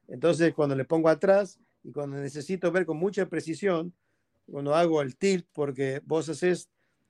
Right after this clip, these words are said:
tilt al fondo, perdón, haces foco al fondo y tilt al, al primer plano para lograr la, la profundidad en, en todo el plano, de, de, de adelante hacia atrás.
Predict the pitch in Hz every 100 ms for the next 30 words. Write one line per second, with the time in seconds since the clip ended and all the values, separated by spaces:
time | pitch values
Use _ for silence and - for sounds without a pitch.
0 | _ _ 180 190 175 - 135 139 196 208
1 | 196 220 226 _ - - 156 185 170 139
2 | 180 170 185 180 190 170 196 208 208 180
3 | - 180 180 - 151 139 - _ - 139
4 | 143 165 147 190 190 143 127 131 135 135
5 | 147 160 151 135 131 - _ _ - 131
6 | 131 131 143 143 160 165 143 143 127 151
7 | 127 160 165 151 139 165 151 131 131 147
8 | 143 139 135 - - - 139 139 139 151
9 | 170 180 165 139 143 143 123 -